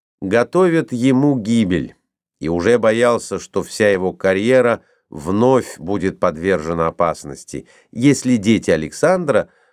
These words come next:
кроме Архилая, приобретут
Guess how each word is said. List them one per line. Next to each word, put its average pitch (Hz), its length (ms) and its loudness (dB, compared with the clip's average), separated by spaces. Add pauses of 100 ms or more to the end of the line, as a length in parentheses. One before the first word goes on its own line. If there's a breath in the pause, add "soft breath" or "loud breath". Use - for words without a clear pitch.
(120 soft breath)
кроме 90 380 0
Архилая, 85 720 -2 (440)
приобретут 110 760 -2